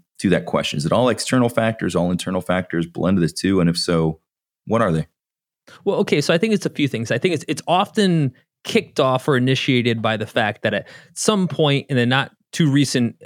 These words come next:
Speaker 2: past, some event occurred where they felt like there was this fomo, right? Where they missed something
Speaker 1: Yep.
Speaker 2: in their business, right? You know, either a competitor took money or a competitor sold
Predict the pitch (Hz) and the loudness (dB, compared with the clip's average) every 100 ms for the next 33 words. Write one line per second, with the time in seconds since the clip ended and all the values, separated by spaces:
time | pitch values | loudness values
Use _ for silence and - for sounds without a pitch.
0 | - - 110 98 - - - _ _ - | -6 -2 -2 -2 -6 -16 -20 _ _ -4
1 | - 190 143 123 120 - _ 104 - 95 | -2 2 2 2 0 -4 _ -12 -6 -6
2 | 82 - _ 147 156 151 - 123 117 127 | -6 -12 _ 0 0 0 0 -2 0 -2
3 | - 131 107 117 - - 120 92 - - | 2 0 0 -6 -6 -2 -2 -2 -10 -18
4 | _ _ 131 131 151 139 135 147 165 - | _ _ -4 0 2 2 2 2 0 -2
5 | - 139 123 127 117 110 - - 98 - | -2 -2 0 -2 -2 -6 -10 0 0 0
6 | - 135 117 104 98 85 - - - 113 | 0 2 2 0 -4 -6 -10 -12 -12 -2
7 | 120 123 135 117 113 160 139 123 - - | 0 0 -2 -2 0 0 2 -2 -6 -4
8 | 143 143 139 175 165 156 147 160 - 151 | -2 0 0 0 0 0 -2 -4 0 0
9 | 151 120 117 135 120 - 156 139 139 - | 2 0 -2 -2 -4 -2 -2 0 -4 -4
10 | - 135 131 123 117 | -2 0 0 -2 -6